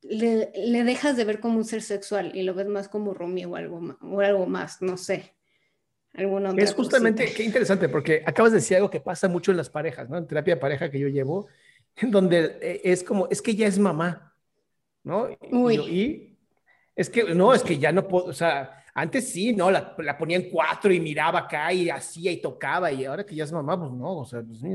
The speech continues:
Speaker 2: la mamá, ¿y cómo me va a dar sexo? Ah, y luego ves a mis hijos y dices, "A ver, a ver, a ver". <laughs>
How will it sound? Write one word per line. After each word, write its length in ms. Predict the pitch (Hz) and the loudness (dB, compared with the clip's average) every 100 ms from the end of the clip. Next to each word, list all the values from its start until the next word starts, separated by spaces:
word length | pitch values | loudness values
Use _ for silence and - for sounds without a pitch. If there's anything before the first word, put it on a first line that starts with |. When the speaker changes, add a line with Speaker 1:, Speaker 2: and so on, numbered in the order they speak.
| 143 | -6
Speaker 2:
la 80 | |
mamá, 360 | 107 104 117 180 | -8 -6 -4 -2
¿y 180 | 127 113 _ _ _ _ | -4 -8 _ _ _ _
cómo 180 | - 170 | -2 2
me 60 | 170 | 4
va 60 | |
a 20 | 160 | 4
dar 120 | 165 | 2
sexo? 340 | - 135 143 | -2 -8 -4
Ah, 160 | 135 196 | -2 -2
y 100 | 156 | -2
luego 220 | 135 147 156 | 0 2 2
ves 180 | 151 | 0
a 40 | 151 | -2
mis 220 | 139 - | -6 -8
hijos 380 | 165 - 220 - | -10 0 0 0
y 260 | 127 - - _ _ | -4 -8 -16 _ _
dices, 200 | 160 160 | -4 0
"A 80 | 190 | 4
ver, 140 | 208 208 | 4 6
a 60 | |
ver, 180 | 180 147 | 4 2
a 140 | 117 104 | -2 -8
ver". 140 | - - - | -12 -14 -8
<laughs> 380 | - - 135 | -8 -6 -8